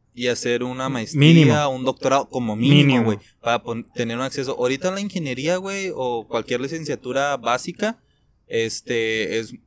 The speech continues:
Speaker 1: un técnico, güey. O sea,
Speaker 2: Sí,
Speaker 1: vas a ser
Speaker 2: antes,
Speaker 1: un
Speaker 2: como
Speaker 1: técnico,
Speaker 2: hace
Speaker 1: sí,
Speaker 2: diez,
Speaker 1: como,
Speaker 2: quince años,
Speaker 1: exacto, güey, que si eras un
Speaker 2: un
Speaker 1: ingeniero,
Speaker 2: técnico,
Speaker 1: verga, güey, o sea,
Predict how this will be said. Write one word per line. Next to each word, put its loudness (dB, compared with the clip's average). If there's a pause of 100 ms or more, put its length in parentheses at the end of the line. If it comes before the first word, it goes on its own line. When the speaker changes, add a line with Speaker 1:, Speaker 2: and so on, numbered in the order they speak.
Speaker 1:
un -6
técnico, -4
güey. -10
O -20 (480)
sea, -6 (500)
Speaker 2:
Sí, 6
Speaker 1:
vas 2
a 2
ser 8
Speaker 2:
antes, 4
Speaker 1:
un 0
Speaker 2:
como 4
Speaker 1:
técnico, 8
Speaker 2:
hace 6
Speaker 1:
sí, 4
Speaker 2:
diez, 6
Speaker 1:
como, 0
Speaker 2:
quince 4
años, 4
Speaker 1:
exacto, -2
güey, 0
que -2
si -4
eras 0
un -4
Speaker 2:
un -2
Speaker 1:
ingeniero, 2
Speaker 2:
técnico, 2
Speaker 1:
verga, 0
güey, -10
o -12
sea, -14